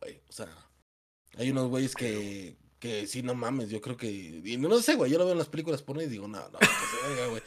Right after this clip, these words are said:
Speaker 1: Tú te tomaste como un pinche litro de leche, no sé qué pedo". Y hay unos que, pues, no, güey, no, normalmente, así,
Speaker 2: <laughs>
Speaker 1: sí,
Speaker 2: Sí,
Speaker 1: tres,
Speaker 2: está-
Speaker 1: cinco milímetros, digo, este, no sé, es milimi-,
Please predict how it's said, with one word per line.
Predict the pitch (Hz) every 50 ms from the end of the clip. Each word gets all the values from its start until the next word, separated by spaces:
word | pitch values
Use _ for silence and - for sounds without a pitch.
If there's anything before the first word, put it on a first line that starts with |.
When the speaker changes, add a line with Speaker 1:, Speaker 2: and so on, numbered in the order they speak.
| - - - - - - - - - - _
Speaker 1:
Tú | 131 131 123
te | 143 135
tomaste | 139 131 131 123 - 139
como | 127 120 113 117
un | 120
pinche | - 151 143 147 139
litro | 127 131 131 143 120
de | 104 104
leche, | 104 113 127 127 - 143
no | 127 117
sé | 127 -
qué | 127
pedo". | 117 - 151 151 139 - - - - - 165 - - - - - - - 104
Y | 113
hay | 123 131 143
unos | 143 143 139 -
que, | 135 104
pues, | - - 110 107 123 151
no, | 180 208 196
güey, | 165 120
no, | 127 151 156
normalmente, | 139 117 113 117 117 120 120 110 104 101 107 - - 113
así, | 92 - 104 98 104 104 101 95
Speaker 2:
<laughs> | 107 -
Speaker 1:
sí, | - 208 180
Speaker 2:
Sí, | 117 - - 147 156 - - -
Speaker 1:
tres, | - - - 208 - 110
Speaker 2:
está- | - 156 151
Speaker 1:
cinco | 123 120 - 120 113 113
milímetros, | 107 107 107 107 110 110 113 110 - 113 107 104 101 98 - -
digo, | 123 117 113 117 113
este, | 107 104 - 120 107 104 101 101 107
no | 123 131
sé, | 123 120 104 - 107 - - 104
es | 104 - - -
milimi-, | 113 113 110 110 110 110 107 113 - - 92 90 -